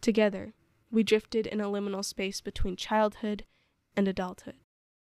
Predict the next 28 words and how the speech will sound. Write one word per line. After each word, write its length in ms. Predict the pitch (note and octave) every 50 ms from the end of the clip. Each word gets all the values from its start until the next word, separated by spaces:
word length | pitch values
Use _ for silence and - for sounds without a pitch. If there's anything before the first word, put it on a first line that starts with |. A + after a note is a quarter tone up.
| _ _ _ _ _ _ _
Prom 400 | - - - A3 A3+ A#3 A#3 A3+ -
and 120 | - G#3+
graduation 760 | - G#3 G3+ F#3+ G3 F#3+ F#3+ F#3+ G3 - - G#3 G3 G3 A#3 -
seemed 380 | - - - - G3+ G3 G3 - -
like 140 | G3 - -
a 40 |
fever 340 | G3 - - G#3 G3+ F#3+ F#3+
dream. 380 | F#3 - - F3+ - - G#3+ G#3+ _ _ _ _ _ _ _ _ _
College, 600 | - - - G#3 G#3+ A3+ A#3+ B3 A3 - - - - - _ _ -
a 60 | -
phantom. 580 | G3+ - - G#3+ F#3+ F#3 F#3+ - - F#3+ - G3+ - _ _ _ _ _ _ _ _ _ _ _ _ _ _ _ -
I 40 | A3
refused 460 | A3 A3 A3 - - C#4 C#4 C4+ - -
to 80 | A#3
speak 260 | - - - G#3 -
about 220 | G#3 G3 G3+ - -
college 360 | - - G3+ G3 G3 F#3+ -
aloud 340 | F#3+ F#3 F#3 F3+ F3+ F3+ F#3
because 260 | G3 - - - -
talking 380 | - - A3+ A3 - - A#3 G#3
so 220 | - - A3 G#3+
recklessly 540 | G#3 G3+ G3 - - G3+ G3+ - - F#3+ F#3+
about 260 | F#3 F#3 F#3 F#3 -
the 60 | G#3+
future 340 | - - - G3 - - F#3+
would 180 | F#3+ F#3+ F#3 -
be 140 | G3 F#3+
admitting 580 | F#3 G3 - G#3 G#3 G3+ G3+ F#3 G#3 A3+ - C#4+